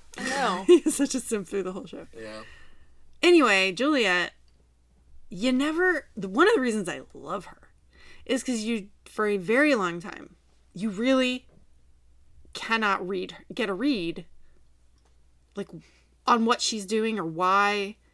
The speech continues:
Speaker 3: Yeah, you said that last
Speaker 2: or
Speaker 3: time.
Speaker 2: if she's going to
Speaker 3: I haven't gotten to Juliet yet in my rewatch, so I'll have to check that.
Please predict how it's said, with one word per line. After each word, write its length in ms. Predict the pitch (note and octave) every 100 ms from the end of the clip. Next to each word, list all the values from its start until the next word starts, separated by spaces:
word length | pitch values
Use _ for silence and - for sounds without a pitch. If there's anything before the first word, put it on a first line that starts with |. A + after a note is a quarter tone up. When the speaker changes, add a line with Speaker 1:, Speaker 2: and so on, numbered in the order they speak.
| _
Speaker 3:
Yeah, 100 | A#2
you 100 | A#2+
said 140 | A#2+ D#3+
that 120 | C3
last 180 | A2+ E3
Speaker 2:
or 120 | A#3
Speaker 3:
time. 80 | A#3
Speaker 2:
if 140 | B3
she's 340 | - B3+ A#3+
going 420 | F#3 G#3 G#3+ A3 A#3
to 60 |
Speaker 3:
I 40 | D#3
haven't 160 | F3+
gotten 200 | E3 D#3+
to 80 | C3
Juliet 300 | A2+ B2+ F#2+
yet 220 | G#2 D#2+ -
in 80 | A#2
my 120 | A2
rewatch, 520 | A2 F#2 A#2+ - - - _ -
so 180 | -
I'll 120 | A#2 A#2+
have 140 | A#2
to 240 | D#2+ B1 - _ _
check 220 | - -
that. 220 | G2+ F#2+